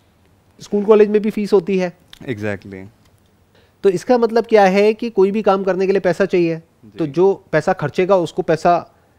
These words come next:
Speaker 1: चार्ज भी करना पड़ेगा।
Speaker 2: Exactly।
Speaker 1: तभी तो आप दोगे उसको कुछ।
Speaker 2: हम्म।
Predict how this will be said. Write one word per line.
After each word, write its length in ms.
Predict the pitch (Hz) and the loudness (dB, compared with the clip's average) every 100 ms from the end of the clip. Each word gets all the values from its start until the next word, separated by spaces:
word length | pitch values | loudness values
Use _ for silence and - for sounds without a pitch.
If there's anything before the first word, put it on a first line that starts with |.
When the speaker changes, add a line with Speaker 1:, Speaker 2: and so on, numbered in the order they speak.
| _ _ _ _ - | _ _ _ _ -4
Speaker 1:
चार्ज 240 | 98 92 | -4 -4
भी 100 | 131 | -4
करना 220 | 139 147 | -2 -2
पड़ेगा। 420 | 143 143 135 131 | -2 -2 -4 -8
Speaker 2:
Exactly। 600 | - 113 98 90 - 92 98 _ _ _ _ _ _ _ _ - | -14 -16 -14 -14 -18 -20 -20 _ _ _ _ _ _ _ _ -10
Speaker 1:
तभी 160 | 117 156 | -4 2
तो 80 | |
आप 100 | 190 | 4
दोगे 320 | 175 175 240 220 | 4 2 4 2
उसको 220 | 156 107 | 2 -8
कुछ। 300 | 90 - - | -14 -18 -20
Speaker 2:
हम्म। 140 | 101 | -20